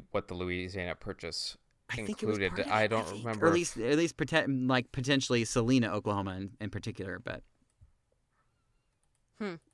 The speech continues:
Speaker 2: I have to go check my work, but I
Speaker 1: Hang on,
Speaker 2: think
Speaker 1: I'm checking, I'm, I'm checking my Louisiana Purchase map.
Speaker 2: Oh my God, yes. <laughs>
Speaker 1: I'm reading a
Speaker 2: Yeah,
Speaker 1: U S
Speaker 2: yeah.
Speaker 1: history book right now, and
Speaker 3: Well,
Speaker 1: I
Speaker 3: I did the musical, so
Speaker 2: <laughs> You did?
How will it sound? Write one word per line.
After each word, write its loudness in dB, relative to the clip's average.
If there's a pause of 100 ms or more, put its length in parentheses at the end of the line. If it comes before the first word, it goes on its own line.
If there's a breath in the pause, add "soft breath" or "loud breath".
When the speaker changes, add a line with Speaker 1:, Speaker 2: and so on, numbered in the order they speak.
(1120)
Speaker 2:
I 6
have 6
to -2
go -2
check 0
my -4
work, -2
but -4
I -4
Speaker 1:
Hang -6
on, -4
Speaker 2:
think 4
Speaker 1:
I'm 0
checking, -4
I'm, 2
I'm -2
checking -6
my 0
Louisiana -4
Purchase -10
map. -6
Speaker 2:
Oh 8
my 6
God, 6
yes. 4 (140)
<laughs> 6
Speaker 1:
I'm 12
reading 12
a 10
Speaker 2:
Yeah, 6
Speaker 1:
U 6
S 6
Speaker 2:
yeah. 0
Speaker 1:
history -2
book -6
right 2
now, 0
and 0
Speaker 3:
Well, 8
Speaker 1:
I 12
Speaker 3:
I 8
did 2
the 2
musical, 0 (360)
so 4
Speaker 2:
<laughs> 0
You 12
did? 12